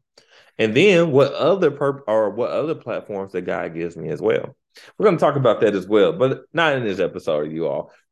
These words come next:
Purpose versus platform. That's gonna be a super dope episode. But whatever the case may be, uh,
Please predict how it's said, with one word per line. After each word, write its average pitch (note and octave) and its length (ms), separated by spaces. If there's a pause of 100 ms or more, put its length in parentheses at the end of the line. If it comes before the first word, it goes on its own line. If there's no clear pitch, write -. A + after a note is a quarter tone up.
(120)
Purpose E3 420
versus A#2+ 380
platform. G#2+ 500
That's D3+ 240
gonna C3+ 220
be A#2 160
a G2 60
super A2 320
dope F2+ 280
episode. - 540 (360)
But C3+ 480 (320)
whatever C3+ 300
the C#3 80
case G2+ 280
may F2+ 180
be, F#2+ 380 (680)
uh, F2+ 560